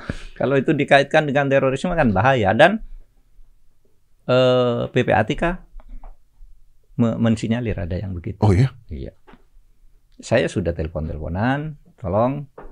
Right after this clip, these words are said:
Speaker 1: jangan sampai melanggar ham, jangan sampai melanggar." Kalau orang nyumbang-nyumbang biasa aja kan nggak apa-apa. Namanya orang nyumbang kan tidak dilarang. Tapi kalau memang ada kaitan dengan kriminal,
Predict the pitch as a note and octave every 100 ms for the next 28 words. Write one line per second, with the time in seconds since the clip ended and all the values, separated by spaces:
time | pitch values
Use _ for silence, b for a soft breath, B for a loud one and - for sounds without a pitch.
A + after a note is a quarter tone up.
0 | - - - - - - F#2 F2+ F2+ F2
1 | F2 F2 F#2 F2 F2+ E2+ E2+ - G2+ A#2+
2 | B2+ A2 F2+ F2+ F2+ F2 F2+ F2 E2 F2
3 | F2+ F#2+ G2+ G2+ G#2 G#2+ G2+ G2+ G2 G#2
4 | G#2 G2+ G#2 F#2+ G2 F#2+ A2 G#2 G#2 A#2
5 | F#2+ D#2+ - D#2 - - - D2+ G2 D#2+
6 | E2 E2 E2 E2+ E2+ E2+ E2+ G2+ E2+ D2+
7 | D#2 C#2+ C#2+ C#2+ - D2 C#2 E2 _ -
8 | - - _ _ - G#2+ A#2+ G#2+ G2+ G2+
9 | G2+ G2 F#2+ F2+ F2+ F#2 - F#2+ F2+ -
10 | G2 F2+ F2+ E2+ E2 E2+ E2 A#2 G#2 D2
11 | D#2+ G#2+